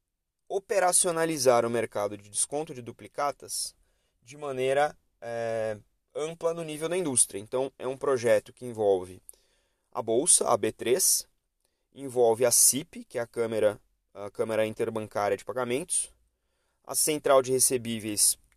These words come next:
que foi recém, é, lançada, a cerc, e a Central de Registros de Direitos Creditórios, a C R D C.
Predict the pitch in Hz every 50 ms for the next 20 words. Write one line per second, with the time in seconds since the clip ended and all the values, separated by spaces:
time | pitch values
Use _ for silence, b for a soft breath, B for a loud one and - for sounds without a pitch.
0 | _ _ _ _ 113 - - 123 113 117 113 - - 123 117 113 107 104 - _
1 | - 98 98 95 98 107 117 117 - - 113 101 101 98 95 - - - - 123
2 | 135 135 - - - 180 _ _ _ _ _ _ _ _ _ _ _ 113 139 151
3 | - - 175 165 156 - 139 143 147 156 151 156 160 160 147 131 120 139 160 180
4 | 180 - - 160 165 160 143 139 139 143 143 139 135 143 147 - - - 151 143
5 | 170 160 - 127 117 113 101 95 95 - - - - 110 - - - 127 120 120
6 | 123 123 120 131 139 - - - 98 90 -